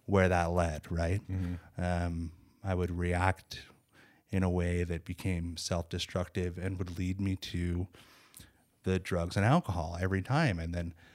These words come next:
Speaker 1: that had me hurting people. It had me stealing. It had me lying. It had me, um, just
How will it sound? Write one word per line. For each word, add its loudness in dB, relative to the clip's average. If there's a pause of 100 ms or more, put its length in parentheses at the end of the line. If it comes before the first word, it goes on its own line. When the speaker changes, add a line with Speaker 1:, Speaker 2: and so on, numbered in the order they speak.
(180)
Speaker 1:
that 4
had 6
me 4
hurting 6
people. -4
It -4
had -4
me -4
stealing. 2
It 2
had -2
me -6
lying. 8
It 2
had 2
me, -4 (540)
um, -2 (120)
just -2